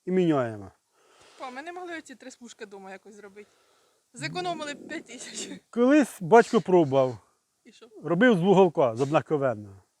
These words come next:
Speaker 1: Нема діла, глядачі. Тут воно пи-, получається якийсь спеціальний метал. Хто знає, таке воно якесь. Ну, в общем-то,
Speaker 2: Ну ладно, будемо робити на роки.
Speaker 1: воно як, е,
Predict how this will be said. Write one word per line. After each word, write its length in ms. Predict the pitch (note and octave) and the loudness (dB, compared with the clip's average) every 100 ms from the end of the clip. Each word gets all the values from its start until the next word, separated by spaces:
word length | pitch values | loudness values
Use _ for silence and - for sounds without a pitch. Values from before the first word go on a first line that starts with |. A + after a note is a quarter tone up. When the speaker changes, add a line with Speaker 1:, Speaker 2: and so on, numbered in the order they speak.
| - | -8
Speaker 1:
Нема 320 | B2+ D#3+ D#3 | -2 4 4
діла, 260 | C3 A#2+ | 2 -4
глядачі. 500 | G#2 G#2 G#2 G2+ G#2+ _ _ _ _ - | -6 -10 -18 -20 -20 _ _ _ _ -4
Тут 180 | G3 | -2
воно 140 | F#3 E3 | 2 0
пи-, 240 | D3+ B2+ - | 0 -10 -6
получається 600 | D3 - F3 E3 C#3 C3 | -4 2 6 6 4 -2
якийсь 400 | C3 - F#3 - | -4 -4 -8 -8
спеціальний 600 | - B2 C#3+ C#3+ B2+ B2 | -14 -8 -2 0 0 -2
метал. 420 | A#2 - G#2 F2 _ _ _ _ _ _ | -4 -6 -10 -10 _ _ _ _ _ _
Хто 260 | _ E3+ C#3+ | _ 0 0
знає, 180 | A2 F2+ | 0 -8
таке 300 | D#3+ - E3+ | -6 2 4
воно 320 | B2+ A#2 G#2+ | 4 0 -8
якесь. 280 | G#2+ - G#2 - _ _ _ _ - | -10 -12 -14 -18 _ _ _ _ -14
Ну, 80 | |
в 20 | D3 | -12
общем-то, 400 | - C3+ A#2+ C#3 | -10 -12 -8 -8
Speaker 2:
Ну 80 | |
ладно, 240 | A3+ G3+ G#3 | -10 -16 -16
будемо 200 | A3 A3+ | -16 -14
робити 240 | A3+ G#3+ - | -12 -12 -12
на 80 | |
роки. 140 | G#3 D#3+ | -12 -2
Speaker 1:
воно 300 | D#3 F#3+ G#3+ | 6 8 8
як, 240 | G3+ | 8
е, 40 | E3+ | 8